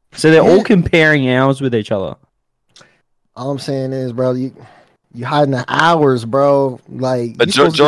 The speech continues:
Speaker 3: Jory's hours
Speaker 2: nice.
Speaker 3: are
Speaker 2: Why you
Speaker 3: good.
Speaker 2: hiding the
Speaker 3: Do you,
Speaker 2: hours for?
Speaker 3: do you think Archie's will be, like, comparable to Jory's? 'Cause Jory's hours are
Speaker 2: No.
Speaker 3: actually pretty good right now. Well,
Speaker 2: No.
Speaker 3: fifty-two for him is actually good. It's more than typical, you know, more than Joyo. I think it's fine. It's fine for, for, for Jory's. That's not an issue.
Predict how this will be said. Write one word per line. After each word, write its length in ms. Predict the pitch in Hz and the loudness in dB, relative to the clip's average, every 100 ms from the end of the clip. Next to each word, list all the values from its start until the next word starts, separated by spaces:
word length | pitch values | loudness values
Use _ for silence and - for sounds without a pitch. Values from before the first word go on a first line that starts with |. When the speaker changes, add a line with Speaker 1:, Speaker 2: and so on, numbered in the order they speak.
| 156 | 4
Speaker 3:
Jory's 180 | 170 | 2
hours 220 | 156 160 165 | 4 2 2
Speaker 2:
nice. 80 | |
Speaker 3:
are 40 | 127 | -2
Speaker 2:
Why 60 | 156 | 0
you 40 | |
Speaker 3:
good. 100 | 127 | 0
Speaker 2:
hiding 120 | 101 | -2
the 140 | 90 156 | -6 -14
Speaker 3:
Do 60 | 156 196 | -10 -4
you, 60 | - | -2
Speaker 2:
hours 240 | 202 156 | -4 -8
for? 420 | - 123 110 95 - _ _ | -14 -20 -20 -20 -20 _ _
Speaker 3:
do 80 | 117 | -6
you 60 | |
think 180 | 117 135 | -2 0
Archie's 400 | 131 123 - 120 | 2 0 0 -6
will 80 | 113 | -6
be, 120 | 101 | -2
like, 160 | 104 95 | -2 -2
comparable 560 | - 92 107 107 101 98 | -6 -4 0 0 0 -6
to 120 | - | -6
Jory's? 440 | - 98 87 65 | -2 0 0 -4
'Cause 140 | - 82 | -10 -8
Jory's 300 | 95 98 98 | -2 0 2
hours 220 | 247 294 | 2 2
are 140 | 277 196 | 2 0
Speaker 2:
No. 40 | |
Speaker 3:
actually 220 | 151 120 | -2 -4
pretty 220 | - 85 82 | -8 -14 -10
good 160 | 90 | -4
right 120 | 85 | -4
now. 220 | 80 78 73 _ - - | -4 -6 -10 _ -12 -2
Well, 160 | 92 | 0
Speaker 2:
No. 260 | 285 392 370 | 2 2 0
Speaker 3:
fifty-two 280 | 175 135 135 | -2 -2 -4
for 80 | 123 | -2
him 160 | 131 | -2
is 80 | 113 | 0
actually 300 | 110 107 104 | -2 -2 -8
good. 340 | 92 98 87 - _ | -2 0 0 -6 _
It's 100 | - | -12
more 160 | 123 139 | 2 2
than 120 | 127 | 2
typical, 520 | - 120 113 85 76 _ _ _ | -2 -2 0 -2 -2 _ _ _
you 80 | 87 | -4
know, 160 | 87 90 | -2 0
more 160 | 101 | -2
than 140 | 101 98 | -2 -2
Joyo. 460 | 101 95 82 78 | 2 4 4 0
I 40 | 78 | -4
think 180 | 98 | -8
it's 140 | 85 - | -8 -4
fine. 380 | 85 73 69 73 _ _ _ _ _ _ | -2 -2 -4 -10 _ _ _ _ _ _
It's 80 | - | -4
fine 220 | 98 92 | 0 0
for, 120 | 85 78 78 | -2 -10 -12
for, 300 | - - 69 | -2 0 0
for 140 | - 92 | -4 -2
Jory's. 320 | 95 90 82 | 2 2 0
That's 180 | 80 - | -4 -4
not 280 | 87 87 | -4 -2
an 100 | 76 | -2
issue. 320 | 85 85 76 | -4 -6 -10